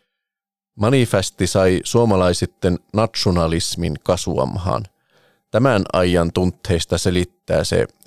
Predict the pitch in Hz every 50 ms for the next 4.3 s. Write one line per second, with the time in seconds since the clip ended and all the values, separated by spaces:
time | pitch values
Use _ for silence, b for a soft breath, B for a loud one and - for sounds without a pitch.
0 | - 87 101 104 95 - - _ _ - 107 - - - - - 92 87 82 76
1 | 78 - - 50 - - - - 87 82 82 - - 82 - - _ _ _ _
2 | - 104 113 113 98 90 - 95 87 85 85 85 82 82 85 82 82 80 82 85
3 | 92 - - - _ _ _ _ _ 107 104 104 98 90 - - - - 87 90
4 | - - - _ - -